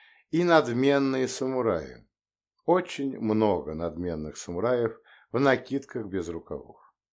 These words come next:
Хотя нет, изменения все же есть. Саян остановился у витрины магазина. По проезжей части со скрипом и гиканьем прокатилась карета.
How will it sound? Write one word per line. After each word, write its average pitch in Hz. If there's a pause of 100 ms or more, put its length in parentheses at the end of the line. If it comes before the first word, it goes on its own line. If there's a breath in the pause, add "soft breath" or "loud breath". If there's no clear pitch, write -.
(920)
Хотя 156
нет, 110
изменения 139
все 131
же 113
есть. - (600 soft breath)
Саян 120
остановился 110
у 101
витрины 101
магазина. 82 (480 soft breath)
По 110
проезжей 123
части 139
со 107
скрипом 123
и 107
гиканьем 120
прокатилась 107
карета. 95